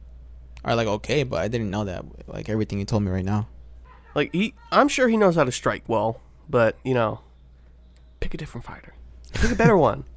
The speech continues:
Speaker 2: That's all, what's, that's all everybody's asking.
Speaker 1: Between Jake and Paul, who do you think's better at fighting?
Speaker 2: Who?
Speaker 1: Like, between Jake and Paul.
Speaker 2: Paul. Logan?
Speaker 1: No, no, I mean, like, who do you think's better at boxing between them both?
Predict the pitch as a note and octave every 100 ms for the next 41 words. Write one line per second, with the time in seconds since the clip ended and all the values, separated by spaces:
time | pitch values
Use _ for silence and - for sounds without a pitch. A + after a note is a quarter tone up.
0 | - - - A3+ G3 - - G3+ D#3+ E3
1 | - G#3+ - G#3+ A3+ G3 G3 F#3 D3+ C#3
2 | C3 B2 - G#2+ - D3+ - A3 B3 F3+
3 | B2 C3+ E3 - - - C3+ B2 - C#3+
4 | C#3+ B2+ B2 A#2+ - A2+ G#2 - - D3
5 | - - - G#2 - - - - - -
6 | - - - A#2 A2+ C3 - B2+ A#2+ A#2+
7 | - A2+ - A2 - - - - - -
8 | - - - - - - - - - A#2+
9 | F#3 C4 - - - - - - C#3 D3
10 | C#3+ C#3+ C3+ A#2 - - D#3 C#3 B2+ A#2+
11 | A#2+ - C#3 B2+ - G#2+ A2+ - C3+ D3
12 | - A#2+ A#2 A2 - A2